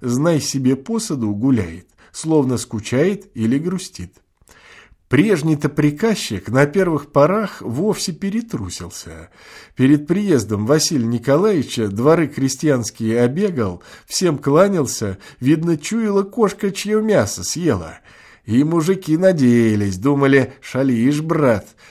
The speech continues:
ужо тебя к ответу подтянут, голубчика,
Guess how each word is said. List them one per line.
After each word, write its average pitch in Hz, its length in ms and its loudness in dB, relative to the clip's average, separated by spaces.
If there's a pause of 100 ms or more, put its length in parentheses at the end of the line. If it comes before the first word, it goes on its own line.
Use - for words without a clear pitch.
(200)
ужо 139 420 2
тебя 175 320 0
к - 80 -6
ответу 165 540 0
подтянут, 180 720 2
голубчика, 165 800 0